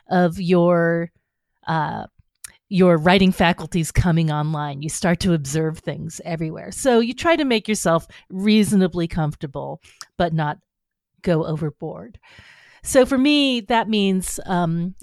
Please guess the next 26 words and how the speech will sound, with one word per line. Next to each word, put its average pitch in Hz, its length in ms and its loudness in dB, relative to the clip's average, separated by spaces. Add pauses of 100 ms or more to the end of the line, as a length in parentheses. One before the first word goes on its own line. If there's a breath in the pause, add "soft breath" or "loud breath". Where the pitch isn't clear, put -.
reasonable 214 1160 -2 (500)
silence 165 800 -4 (140)
or 175 520 -2 (160)
being 214 260 2
in 190 100 2
a 175 40 -2
place 180 380 0
where 180 100 -2
I 165 60 -2
can 175 160 0
tune 156 500 0 (140)
out 165 280 -4 (180)
the 190 80 4
music. 170 480 4
I - 60 -6
can't, 185 320 -2 (200)
I 196 60 -6
can't - 300 0
write 170 220 -2
with 170 160 -2
music 160 340 2
with 170 140 -8
lyrics 160 460 -6
on 151 280 -8
because 165 400 -10
my, 151 220 -4